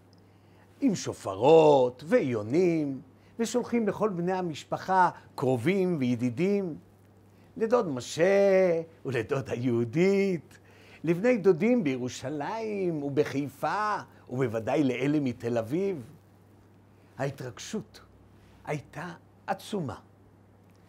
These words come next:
ושלחנו אז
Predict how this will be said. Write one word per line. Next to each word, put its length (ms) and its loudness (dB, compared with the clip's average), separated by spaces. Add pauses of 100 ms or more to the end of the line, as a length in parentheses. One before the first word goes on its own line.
(720)
ושלחנו 920 -2
אז 680 -2